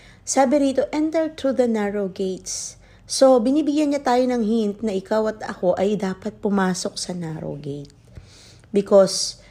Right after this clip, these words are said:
it says in verse fourteen, "But small is the gate and narrow that lo-, the road that leads to life, and only few find it."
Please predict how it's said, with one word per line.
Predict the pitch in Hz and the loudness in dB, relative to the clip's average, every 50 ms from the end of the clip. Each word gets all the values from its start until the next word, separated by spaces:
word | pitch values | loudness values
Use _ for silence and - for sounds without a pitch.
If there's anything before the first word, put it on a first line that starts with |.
| - - - - | -20 -20 -6 -6
it | 202 202 - | -4 -2 -2
says | - - - 254 254 247 226 - | -2 4 4 4 4 4 2 0
in | 240 208 208 | 0 0 2
verse | 196 202 202 196 - | 2 2 2 2 0
fourteen, | - - - 262 294 277 277 269 240 233 247 240 220 | -6 -2 0 0 0 0 -2 -2 -2 -2 -2 -2 -2
"But | 190 196 - | -2 -2 -2
small | - - - 208 208 214 240 269 294 302 | -2 -4 -2 0 0 0 0 0 0 0
is | 311 302 - | -2 -2 -4
the | - 285 - | -8 -8 -6
gate | - - 294 294 285 285 | -4 -4 -2 -2 -4 -2
and | - 262 240 240 240 | -2 -2 0 0 0
narrow | 240 240 247 247 254 247 240 226 | 0 0 0 0 0 2 2 2
that | 202 214 202 | 0 -2 -6
lo-, | - 214 196 196 - - - | -6 -6 -6 -4 -6 -6 -2
the | 175 202 190 185 185 185 180 170 175 - - - - | 0 2 2 2 2 2 2 0 0 -2 -4 -2 0
road | 208 220 233 226 175 160 | 2 4 4 2 2 0
that | 180 175 - | -2 -2 -2
leads | - 170 175 170 - - - - | -6 -8 -8 -8 -8 -10 -6 -4
to | 170 156 | -4 -4
life, | 156 156 151 151 151 151 - - - - - - - - - - - | -4 -6 -6 -6 -8 -10 -12 -16 -20 -20 -20 -20 -20 -20 -20 -10 -6
and | 180 175 170 - - | -4 -4 -4 -4 -6
only | 175 180 185 185 196 196 - | -6 -4 -2 -4 -4 -6 -6
few | - 160 165 | -8 -10 -12
find | - - 151 143 143 139 127 - | -10 -8 -6 -6 -6 -6 -6 -8
it." | - - - | -8 -8 -10